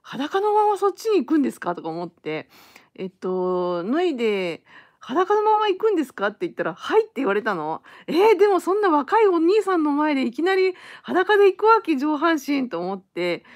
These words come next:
いや、でもよく考えたら、うーん、やっぱTシャツは着るよねと思って、<laughs> 一応Tシャツを着たまま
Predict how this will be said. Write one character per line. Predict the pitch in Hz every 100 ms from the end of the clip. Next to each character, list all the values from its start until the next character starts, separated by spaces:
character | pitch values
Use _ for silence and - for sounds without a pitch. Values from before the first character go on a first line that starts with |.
| - -
い |
や、 | 226
で | 214
も | 233 214
よ | 247
く | 269
考 | - 208 208
え | 202
た | 170
ら、 | 175 170 - - _ _ _ _ _
う |
ー | 170
ん、 | 170 170 170 170 165 160 151 131 110 _ _
や | 170 202
っ | -
ぱ | 175
T | _ 214 220
シ | 311
ャ |
ツ | -
は | 247
着 | 262 220
る | 233
よ | 196
ね | 143 143
と | -
思 | 294 - 349
っ |
て、 | - - 208 254 247 -
<laughs> | - -
一 | 214 214 277 285
応 | 262
T | 262 285
シ | -
ャ | 415
ツ | 285
を | 294
着 | -
た | 269
ま | 262 254
ま | 262 262 233